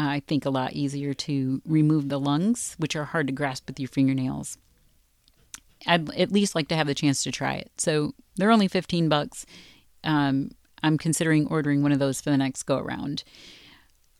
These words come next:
Definitely one big takeaway would be that I would wait and collect. If you're into collecting the gizzards,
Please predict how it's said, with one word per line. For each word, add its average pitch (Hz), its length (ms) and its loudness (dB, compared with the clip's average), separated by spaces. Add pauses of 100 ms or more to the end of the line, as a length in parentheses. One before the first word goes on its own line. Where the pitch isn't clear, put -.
(320)
Definitely 240 500 0
one 160 380 4
big 208 260 -2
takeaway 202 680 -4
would 156 360 -2
be 156 240 -2
that 135 380 -4 (120)
I 170 200 -2
would 185 300 -4
wait 151 640 -4 (100)
and 160 160 2
collect. - 500 -6
If - 180 -8
you're 214 360 -2
into 196 300 2
collecting 160 580 -2
the 147 80 4
gizzards, - 800 -4